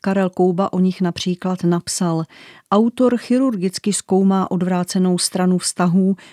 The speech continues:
okoralost ducha a stárnutí. Vycizelované fragmenty každodenních bojů odhalují lidská nitra, v nichž jsou ukryty bolest a strach.“ A sám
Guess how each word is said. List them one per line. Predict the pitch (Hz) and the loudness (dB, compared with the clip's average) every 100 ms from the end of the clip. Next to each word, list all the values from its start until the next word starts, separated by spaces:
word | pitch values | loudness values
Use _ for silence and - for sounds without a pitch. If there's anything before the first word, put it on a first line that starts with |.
| _ | _
okoralost | 190 - 233 240 233 196 | -4 2 4 4 2 0
ducha | 165 147 190 - 214 - | -4 -2 -2 -2 -4 -4
a | |
stárnutí. | 196 - 180 185 180 175 - 160 160 - _ - - - - 175 | -6 -2 0 4 4 2 0 -2 -2 -8 _ -20 -20 -20 -16 -4
Vycizelované | 208 - 214 208 208 202 208 208 202 | -2 0 0 2 2 2 4 4 4
fragmenty | 190 190 185 196 202 202 202 | 0 -2 0 2 2 0 -2
každodenních | 190 190 202 208 214 196 165 | -2 0 0 4 4 2 0
bojů | 175 190 196 196 - | 0 0 0 -2 -2
odhalují | 185 175 190 185 185 180 | -2 -2 -2 0 0 0
lidská | 180 185 - 202 185 | 0 -2 -4 -4 0
nitra, | 170 165 185 202 208 - - - | 0 0 -2 -4 -4 -10 -20 -4
v | 185 | 0
nichž | 208 254 - - | 2 0 -4 -6
jsou | 208 170 | -2 -2
ukryty | - 202 - 208 - 202 | -2 -4 -2 -2 -2 -4
bolest | 160 175 185 185 - - | -2 -2 -2 -2 -6 -8
a | 175 | -8
strach.“ | 170 - 165 156 - - _ _ _ - - - 202 | -8 -6 -6 -6 -10 -20 _ _ _ -20 -20 -10 -8
A | |
sám | 202 247 | -2 0